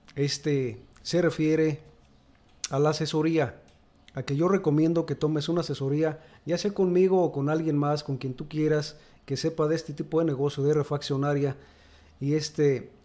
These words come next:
para que no gastes en productos que no se te van a vender,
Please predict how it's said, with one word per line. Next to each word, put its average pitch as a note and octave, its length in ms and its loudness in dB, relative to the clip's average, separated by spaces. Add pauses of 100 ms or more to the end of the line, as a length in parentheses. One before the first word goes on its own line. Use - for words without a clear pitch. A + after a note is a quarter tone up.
(120)
para D3 200 0
que D3+ 100 -2
no F3 140 2
gastes F#3 440 0
en C3+ 100 -2
productos D#3+ 800 -2 (280)
que C#3+ 120 -6
no D3+ 160 0
se D#3 120 -4
te D3 160 -4
van C#3+ 220 -2
a C#3 40 -2
vender, C#3+ 440 0